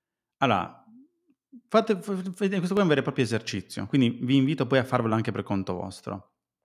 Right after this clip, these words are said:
Allora, prima di tutto, fatevi una lista di cinque, sei cose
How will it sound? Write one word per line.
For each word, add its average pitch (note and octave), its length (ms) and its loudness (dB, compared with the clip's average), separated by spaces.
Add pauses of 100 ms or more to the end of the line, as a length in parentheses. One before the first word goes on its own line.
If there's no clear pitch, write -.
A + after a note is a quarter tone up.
(300)
Allora, A#2 360 -2 (380)
prima F#3+ 220 6
di D#3+ 100 4
tutto, - 840 0 (440)
fatevi D#3+ 320 2
una C#3+ 140 6
lista G3 800 2
di A#2 180 -2
cinque, C#3+ 460 -2
sei F#3 160 0
cose B2 800 2